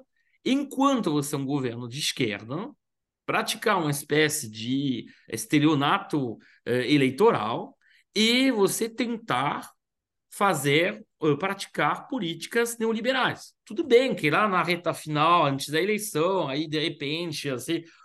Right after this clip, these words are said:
voltou a, a, a distribuir, a se aumentar as, eh, as transferências, mas o plano do Massa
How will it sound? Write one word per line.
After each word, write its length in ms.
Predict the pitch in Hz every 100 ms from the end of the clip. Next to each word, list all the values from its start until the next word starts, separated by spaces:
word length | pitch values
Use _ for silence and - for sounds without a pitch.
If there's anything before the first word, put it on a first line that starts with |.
| -
voltou 840 | 139 165 147 165 165 185 190 175
a, 420 | 139 143 156 147 - _ _
a, 380 | - 120 107 113
a 20 |
distribuir, 720 | 127 143 - 143 135 135 147 165
a 60 |
se 100 | 127
aumentar 680 | 135 131 139 135 131 151 131
as, 180 | 113 117
eh, 280 | 117 117 113 - - -
as 80 |
transferências, 800 | - 147 147 277 269 214 143 123
mas 240 | 131 139 135
o 200 | 240 285
plano 380 | 226 220 165 127
do 140 | 127
Massa 720 | 120 214 - - - 98 98